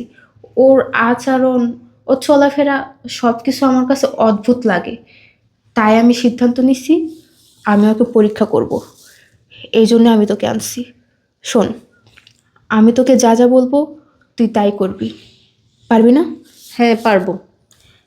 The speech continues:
Speaker 1: ঠিক আছে, তাহলে শোন, তুই এখানে থাকবি, আর আমার হাজব্যান্ড যদি আসে, আমার হাজব্যান্ডকে বলবি ওর এক বান্ধবী তোকে পাঠাইছে,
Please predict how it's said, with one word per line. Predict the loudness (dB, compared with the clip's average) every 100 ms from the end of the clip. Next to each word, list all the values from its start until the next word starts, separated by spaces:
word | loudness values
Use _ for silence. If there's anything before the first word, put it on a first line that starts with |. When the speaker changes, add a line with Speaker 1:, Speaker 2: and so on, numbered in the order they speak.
| _ _
Speaker 1:
ঠিক | -6 -4 -4
আছে, | -8 -16 -20 _ _ _ _ _ _ _ -4
তাহলে | 0 2 0 -2
শোন, | -8 -12 _ _ _ _ _ _ _ _ _ _ _ -2
তুই | 0
এখানে | 2 2 0
থাকবি, | -2 -2 0 0 -2 -14 _ _ _ _ -4
আর | 0
আমার | 0 2
হাজব্যান্ড | -2 0 0 2 2
যদি | 2 4
আসে, | 2 0 -4 -4 -20 _ _ _
আমার | -8 -6 -4
হাজব্যান্ডকে | -6 -8 -6 0 2
বলবি | 2 2 -2 -4 -14 _ _ _ _ _ _ -2
ওর | 2 2
এক | 2
বান্ধবী | 2 2 4 2
তোকে | 2 0
পাঠাইছে, | -2 -4 -8